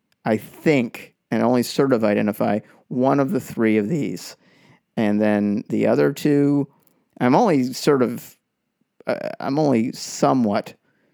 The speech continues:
uh, certain of that one. And then there's the other two. I've n-, uh, one of them I know I've seen before, and the other one looks like a fucking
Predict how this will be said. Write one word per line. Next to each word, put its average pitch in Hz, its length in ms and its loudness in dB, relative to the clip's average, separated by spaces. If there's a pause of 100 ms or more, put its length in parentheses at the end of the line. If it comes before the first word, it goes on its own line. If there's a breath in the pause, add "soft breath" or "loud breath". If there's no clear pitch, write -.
(400)
uh, 107 380 0
certain 107 480 -2
of 95 200 -6
that 120 260 -2
one. 113 260 -2
And 107 120 -2
then 104 140 0
there's 107 240 0
the 120 380 -2
other 123 160 2
two. 110 240 0
I've 110 160 -2
n-, 120 360 0
uh, 104 360 -6
one 127 440 -2
of 135 60 0
them 120 180 2
I 110 180 2
know 131 220 2
I've 117 120 0
seen 117 160 0
before, 117 300 -2 (260 loud breath)
and 123 100 -2
the 123 100 4
other 135 140 2
one 123 280 2
looks 120 220 0
like 110 180 0
a 151 140 0
fucking 113 580 -2